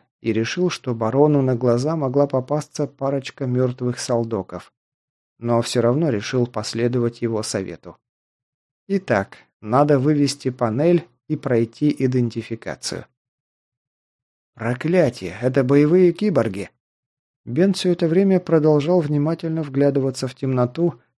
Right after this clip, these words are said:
и успел вовремя среагировать, поставив щит Андо,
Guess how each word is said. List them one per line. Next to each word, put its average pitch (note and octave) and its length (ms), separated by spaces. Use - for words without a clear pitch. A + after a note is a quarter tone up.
и G#2+ 80
успел C#3+ 520
вовремя B2+ 540
среагировать, B2 800
поставив A2+ 640
щит - 400
Андо, A2+ 500